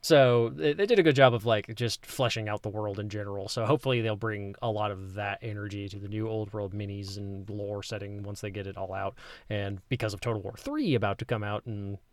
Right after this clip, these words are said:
what, three months, they're gonna have, uh, Cathay be a big thing. So, like, a whole new faction that was never ev-, that was just hinted at in the books. So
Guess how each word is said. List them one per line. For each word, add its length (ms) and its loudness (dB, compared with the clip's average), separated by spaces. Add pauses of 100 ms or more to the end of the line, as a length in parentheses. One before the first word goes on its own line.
(120)
what, 200 -4
three 220 -2
months, 360 -2 (340)
they're 120 -4
gonna 160 -2
have, 240 2
uh, 240 0 (840)
Cathay 540 4
be 140 -2
a 60 -4
big 200 -4
thing. 360 -2
So, 300 -2
like, 260 -4
a 120 4
whole 300 4
new 180 2
faction 840 0
that 320 0
was 220 -2
never 240 0
ev-, 200 -4
that 120 4
was 120 4
just 280 2
hinted 400 0
at 200 -2
in 60 -6
the 60 -6
books. 300 -4
So 360 -2